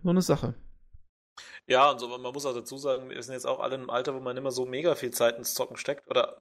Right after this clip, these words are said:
Speaker 2: vielleicht schon, aber dann halt nicht in mehrere Spiele gleichzeitig. Und wenn da so ein Railway, wenn's denn total geil ist, dann spiele ich es auch lang. Aber wenn's dann nur okay ist, dann spiele ich's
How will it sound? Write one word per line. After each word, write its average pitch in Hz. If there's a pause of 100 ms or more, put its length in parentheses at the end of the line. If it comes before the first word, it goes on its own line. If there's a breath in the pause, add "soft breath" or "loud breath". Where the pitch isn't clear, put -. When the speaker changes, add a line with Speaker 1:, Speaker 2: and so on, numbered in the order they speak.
Speaker 2:
vielleicht 127
schon, 143
aber 127
dann 127
halt 127
nicht 135
in 135
mehrere 127
Spiele 120
gleichzeitig. 123
Und 120
wenn 123
da 131
so 120
ein 120
Railway, 139 (380)
wenn's -
denn 131
total 117
geil 113
ist, -
dann 139
spiele 147
ich 143
es 135
auch 107
lang. 131
Aber 113
wenn's -
dann - (120)
nur 143
okay 139
ist, 160
dann 123
spiele -
ich's -